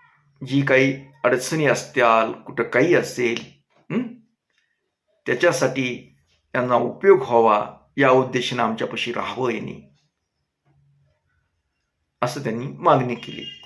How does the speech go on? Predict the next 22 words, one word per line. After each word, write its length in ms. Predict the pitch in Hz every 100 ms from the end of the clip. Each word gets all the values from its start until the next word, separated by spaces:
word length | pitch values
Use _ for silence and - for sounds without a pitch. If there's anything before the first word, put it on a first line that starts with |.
| _ _
आणि 160 | 123 131
त्यांच्या 420 | 123 127 123 143
मागणीला 520 | 127 117 110 117 113
हे, 340 | 113 113 151 208 - - _ _ _ _ _ _ _ -
अं, 500 | 117 117 117 117 131 135 _ _ _ _ _ -
देव 260 | 131 131 127
पुन्हा 300 | - 127 117
प्रत्यक्ष 500 | 120 - 117 - 117
झाले, 280 | 110 123
बालकाचे 580 | 123 117 113 117 117 -
देव 280 | - 123 151
झाले 220 | 123 113
आणि 120 | 117
त्यांनी 320 | 113 117 135 - - - -
आशीर्वाद 460 | 127 - 165 151 139
दिला 380 | 131 120 123 - -
आणि 240 | 117 120 135
"आम्ही 400 | 117 120 151 135
दत्त 260 | 131 - 156
रूपाने 420 | 127 - 113 117 - -
इथे 260 | - 123
राहू 480 | 117 104 123 127 -